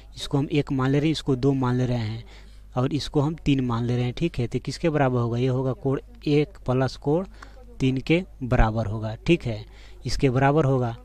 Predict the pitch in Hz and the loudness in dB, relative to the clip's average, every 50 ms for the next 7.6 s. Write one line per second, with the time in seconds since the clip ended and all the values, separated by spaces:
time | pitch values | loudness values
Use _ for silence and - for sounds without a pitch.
0 | - - - - - - - - - 110 131 139 - 151 139 127 131 127 139 - | -16 -18 -18 -18 -18 -18 -18 -16 -6 -2 -2 0 2 2 2 2 0 0 -2 -2
1 | - 139 123 - - 151 147 147 139 123 139 131 127 - - 120 117 120 131 147 | 0 -2 -2 0 0 0 2 2 2 2 2 2 2 0 0 0 0 2 2 0
2 | 139 - - 143 - - - 156 139 131 127 123 151 156 143 120 127 123 120 113 | 0 0 0 0 0 0 -2 -2 0 0 0 2 0 0 0 0 0 0 2 2
3 | 120 131 143 151 147 - - - - - - - - - - - - - - 151 | 0 0 -2 -4 -6 -12 -18 -20 -20 -20 -20 -20 -20 -20 -20 -20 -18 -8 -2 2
4 | 143 139 139 120 113 127 127 139 160 165 - - - - - - - - - - | 4 4 4 4 2 0 0 0 0 -2 -6 -12 -18 -20 -20 -20 -20 -20 -20 -20
5 | - - - - - 135 135 131 - - 131 131 - - 156 160 165 151 135 113 | -20 -20 -10 -4 0 2 2 2 2 2 0 0 2 2 2 2 2 2 0 -2
6 | 107 - - - 131 127 127 123 127 117 98 101 104 107 107 107 101 - - 117 | -4 -6 -6 -4 -2 -2 0 0 0 0 0 -2 -2 -2 -4 -8 -10 -10 -12 -14
7 | 123 127 - - - - - - - 127 127 | -14 -14 -16 -18 -20 -20 -12 -8 -6 -4 -4